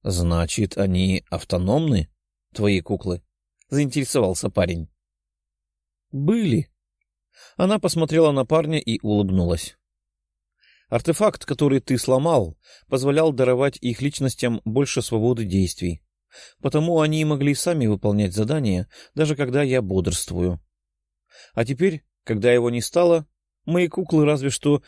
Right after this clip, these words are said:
дышать могут без моих команд. Я тебе потом как-нибудь подробнее расскажу.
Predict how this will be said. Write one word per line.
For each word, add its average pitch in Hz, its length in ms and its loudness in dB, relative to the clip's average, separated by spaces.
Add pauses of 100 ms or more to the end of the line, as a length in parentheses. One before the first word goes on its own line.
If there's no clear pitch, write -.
(140)
дышать 190 400 0
могут 104 360 0
без 98 200 0
моих 104 220 2
команд. 95 520 -2 (1000)
Я 113 320 0
тебе 139 300 -2
потом 131 260 -2
как-нибудь 123 580 -2 (220)
подробнее 113 540 2
расскажу. 104 560 0